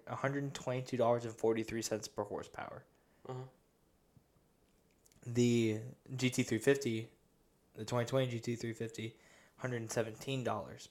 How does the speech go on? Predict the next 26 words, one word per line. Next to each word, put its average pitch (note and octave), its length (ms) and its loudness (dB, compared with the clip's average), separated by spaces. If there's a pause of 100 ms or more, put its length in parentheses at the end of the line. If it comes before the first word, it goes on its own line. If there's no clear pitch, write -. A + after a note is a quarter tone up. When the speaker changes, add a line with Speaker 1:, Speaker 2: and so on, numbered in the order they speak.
Speaker 1:
per F#2+ 80 -10
horsepower. - 540 -8 (180)
Speaker 2:
Mm-hmm. C3 160 -10 (1800)
Speaker 1:
Twenty B2 220 2
twenty A#2+ 240 2
Z A2+ 100 4
L A2+ 180 8
one, B2 380 2 (100)
hundred A#2 240 2
one A#2 240 4
dollars G#2 400 -2
per - 160 -6
horsepower. G#2 540 -8 (1800)
G A#2+ 120 0
T A#2 60 -2
five A#2 220 0
hundred, A2 320 0 (240)
ninety-seven G#2+ 500 2
dollars G2+ 360 -2
per - 180 -8
horsepower. - 560 -10
Speaker 2:
Ooh. C3+ 160 -8 (1500)
Speaker 1:
The A2 460 2 (680)
turbo B2 280 6
four A#2+ 220 4
cylinder C#3+ 500 0